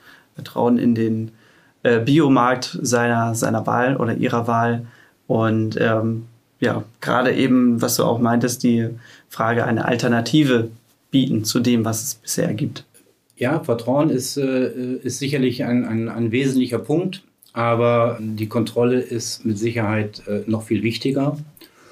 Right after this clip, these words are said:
Speaker 2: Und, ähm, dabei kommt es auch darauf an, nicht alles zu handeln, was man handeln könnte,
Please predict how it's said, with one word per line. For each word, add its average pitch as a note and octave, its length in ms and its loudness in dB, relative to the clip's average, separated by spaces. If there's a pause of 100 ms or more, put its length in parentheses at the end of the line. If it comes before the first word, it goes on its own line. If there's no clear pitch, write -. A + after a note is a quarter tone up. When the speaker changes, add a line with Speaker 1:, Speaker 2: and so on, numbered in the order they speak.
(360)
Speaker 2:
Und, A2+ 520 2
ähm, A2+ 500 2
dabei A#2+ 260 2
kommt B2 240 2
es A#2 160 -2
auch A2 440 -4
darauf G#2+ 360 -2
an, A#2+ 380 0 (140)
nicht A2+ 220 -2
alles B2+ 280 0
zu A2 100 0
handeln, A#2+ 320 4
was A#2 200 0
man G#2+ 180 0
handeln A2 280 0
könnte, C#3 480 0